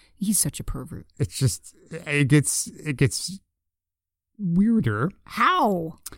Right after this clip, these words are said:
Speaker 2: Okay. Think about this. Hold this all in your mind. And also consider that shortly after ending these sessions with his daughter,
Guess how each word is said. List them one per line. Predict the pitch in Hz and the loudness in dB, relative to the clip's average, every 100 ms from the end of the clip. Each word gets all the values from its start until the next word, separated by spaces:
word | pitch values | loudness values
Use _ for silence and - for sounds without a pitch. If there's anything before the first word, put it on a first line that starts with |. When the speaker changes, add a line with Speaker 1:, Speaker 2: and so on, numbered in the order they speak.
| - _ _ _ _ _ _ _ _ _ _ _ _ _ _ _ _ _ _ - | -20 _ _ _ _ _ _ _ _ _ _ _ _ _ _ _ _ _ _ 6
Speaker 2:
Okay. | 156 123 - - - 131 - _ _ _ _ _ _ _ _ _ _ _ _ _ _ _ - | 6 6 -2 -14 -12 -12 -12 _ _ _ _ _ _ _ _ _ _ _ _ _ _ _ 2
Think | - 185 | 6 8
about | 190 175 127 | 6 4 2
this. | 110 104 - | 0 -4 -2
Hold | - 139 | 0 2
this | 151 147 | 2 -2
all | - 123 120 | -2 0 4
in | 117 | 4
your | |
mind. | 98 104 135 92 98 - - _ _ _ _ _ _ _ _ _ _ | 4 4 2 0 -2 -8 -14 _ _ _ _ _ _ _ _ _ _
And | 143 131 127 | 0 2 2
also | 160 175 185 | 0 2 2
consider | - 143 120 - 226 165 101 110 - - | 6 4 4 0 2 4 2 0 -6 -2
that | 110 120 117 113 - | 0 2 0 -2 -8
shortly | - - - 185 202 175 | -14 -4 2 2 4 2
after | 147 151 135 139 | 2 2 2 4
ending | 127 135 139 156 139 | 4 4 6 6 6
these | 127 104 | 6 4
sessions | - 156 156 123 107 | 0 0 2 2 2
with | 107 - | 0 0
his | 107 | -2
daughter, | 98 127 151 98 95 | -2 -4 -2 -2 -6